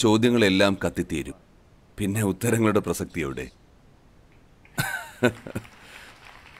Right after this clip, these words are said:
നിങ്ങളുടെ ചോദ്യങ്ങൾ ഇല്ലാതായാൽ ഉത്തരങ്ങൾക്ക് എന്ത് പ്രസക്തി? ആളുകൾ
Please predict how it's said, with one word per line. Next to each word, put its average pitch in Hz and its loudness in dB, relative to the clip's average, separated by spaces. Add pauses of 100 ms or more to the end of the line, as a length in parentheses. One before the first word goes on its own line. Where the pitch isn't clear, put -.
(3250)
നിങ്ങളുടെ 123 6
ചോദ്യങ്ങൾ 131 6
ഇല്ലാതായാൽ 92 6 (560)
ഉത്തരങ്ങൾക്ക് 110 2
എന്ത് 82 0
പ്രസക്തി? - -8 (1900)
ആളുകൾ 139 6